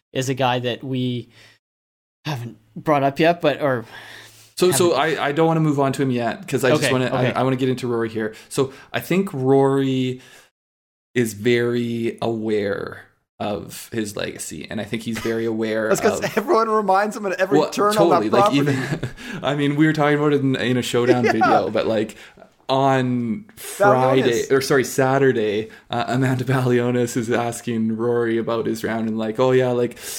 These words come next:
Speaker 2: you know, another chance to go up there and get the career Grand Slam tomorrow." And he's like, like, at that point, D J wasn't done yet, but you could see him, like,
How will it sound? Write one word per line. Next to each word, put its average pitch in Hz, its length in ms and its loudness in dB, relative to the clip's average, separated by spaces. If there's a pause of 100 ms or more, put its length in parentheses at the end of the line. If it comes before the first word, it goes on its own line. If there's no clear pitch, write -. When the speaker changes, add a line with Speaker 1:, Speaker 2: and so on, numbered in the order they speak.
(120)
Speaker 2:
you 123 80 -2
know, 123 320 4
another 127 340 2
chance 135 320 0
to 127 60 -6
go 131 120 4
up 127 100 2
there 131 100 4
and 127 100 0
get 131 100 0
the 127 60 -4
career 127 300 2
Grand 123 240 0
Slam 127 240 2
tomorrow." 135 300 2
And 120 100 -2
he's 127 180 -4
like, 123 220 2 (320)
like, 120 240 -4 (100)
at 131 100 -2
that 165 180 0
point, 165 400 0
D 131 140 2
J 143 160 4
wasn't 135 300 2
done 127 220 2
yet, 120 160 2
but 135 80 2
you 135 60 0
could 147 120 2
see 190 180 0
him, 175 160 2
like, 127 220 2